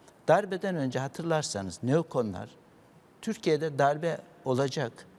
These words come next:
Türkiye'de darbe olması gerekir diye yazılar yazdılar. Hatta üç gün önce Michael Rubin yeniden bir yazı yazdı. Dedi ki, "Darbeyle başarılamadı, artık Erdoğan'a bir suikast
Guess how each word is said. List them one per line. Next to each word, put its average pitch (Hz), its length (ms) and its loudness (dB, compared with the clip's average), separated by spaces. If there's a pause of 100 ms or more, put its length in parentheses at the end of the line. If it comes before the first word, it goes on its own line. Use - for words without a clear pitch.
(240)
Türkiye'de 180 460 2
darbe 160 260 4
olması 131 540 0
gerekir 127 500 -2
diye 226 120 2
yazılar 202 440 2
yazdılar. - 480 -6 (520)
Hatta 202 460 2 (500)
üç 220 200 -4
gün 180 160 0
önce 165 440 -2
Michael 156 380 0
Rubin 165 280 -2
yeniden 160 460 4
bir 101 120 -6
yazı 95 280 -2
yazdı. 80 300 -8
Dedi 180 180 0
ki, 117 140 -6
"Darbeyle 135 520 2
başarılamadı, 143 920 -2
artık 151 340 -4
Erdoğan'a 123 500 0
bir 156 60 -2
suikast 156 600 -2